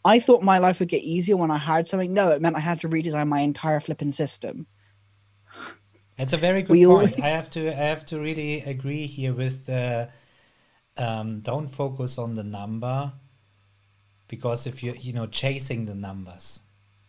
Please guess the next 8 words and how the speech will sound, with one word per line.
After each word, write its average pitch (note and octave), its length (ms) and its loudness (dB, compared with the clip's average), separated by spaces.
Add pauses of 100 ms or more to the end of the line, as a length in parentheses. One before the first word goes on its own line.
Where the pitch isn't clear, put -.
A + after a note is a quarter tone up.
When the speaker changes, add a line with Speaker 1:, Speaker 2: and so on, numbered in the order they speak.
(280)
Speaker 2:
this - 180 -6
can A#2+ 320 -8
really A2+ 340 -8
be, A#2 240 -14
be A2 240 -8
really A2 440 -8
exhausting A2 760 -8
and C3+ 380 -4